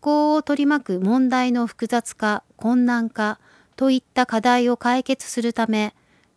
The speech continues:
地域と学校が子どもの教育に関する当事者となり、課題、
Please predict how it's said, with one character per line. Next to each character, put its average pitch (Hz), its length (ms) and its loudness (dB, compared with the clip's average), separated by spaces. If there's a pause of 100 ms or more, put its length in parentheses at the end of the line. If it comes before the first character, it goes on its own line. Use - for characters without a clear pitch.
地 320 260 0
域 - 180 -6
と 185 160 -4
学 175 260 -4
校 208 240 0
が 196 280 -2 (480)
子 214 140 0
ど 277 120 4
も 302 120 2
の 302 140 0
教 294 320 2
育 294 220 -2
に 285 140 2
関 285 260 0
す 269 140 -6
る 202 140 -2
当 262 240 0
事 262 120 -4
者 185 160 -4
と 175 140 -8
な 196 160 -2
り、 151 200 -10 (520)
課 202 140 -6
題、 247 340 2